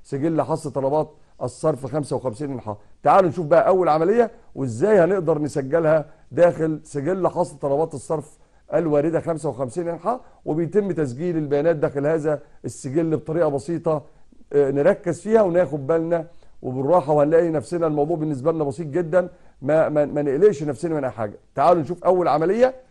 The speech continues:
وازاي هنقدر نسجلها داخل سجل حصر طلبات الصرف الوارده خمسة وخمسين انحاء. يقول لي في اتنين ستة ألفين وعشرة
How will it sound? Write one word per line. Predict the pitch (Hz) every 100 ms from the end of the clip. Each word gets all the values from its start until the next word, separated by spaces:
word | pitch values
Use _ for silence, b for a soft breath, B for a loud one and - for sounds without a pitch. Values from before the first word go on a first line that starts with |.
| b b
وازاي | 131 113 117 185 160
هنقدر | 156 175 147 143
نسجلها | 139 143 123 156 156 147 143 b b -
داخل | 147 190 175
سجل | 135 143 160 156
حصر | 131 151
طلبات | 143 135 139 139
الصرف | 123 151 123
الوارده | 139 131 135 135 131 b b b -
خمسة | 151 156 120 143 143 -
وخمسين | 123 127 123 107 151
انحاء. | 139 135 - 101 - - - -
يقول | 165 220 226
لي | 196
في | 147 190 185
اتنين | 156 - 180
ستة | 170 190 196 156
ألفين | 139 120
وعشرة | 160 151 185 214 226